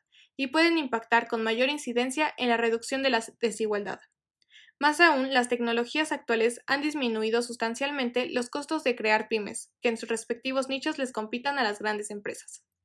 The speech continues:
Además del difícil acceso al financiamiento, los problemas de las pymes pueden ser de muchos tipos. Algunos de los que pudieran incidir en la capacidad para innovar se encuentran o son la falta de gestión empresarial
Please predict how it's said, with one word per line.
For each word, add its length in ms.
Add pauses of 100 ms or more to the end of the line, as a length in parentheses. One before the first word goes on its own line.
(540)
Además 440
del 120
difícil 400
acceso 380
al 80
financiamiento, 840 (120)
los 180
problemas 460
de 80
las 160
pymes 360
pueden 300
ser 160
de 80
muchos 360
tipos. 440 (380)
Algunos 400
de 80
los 160
que 80
pudieran 480
incidir 400
en 100
la 100
capacidad 520
para 160
innovar 480
se 100
encuentran 600 (1400)
o 160
son 420 (220)
la 220
falta 240
de 100
gestión 420
empresarial 800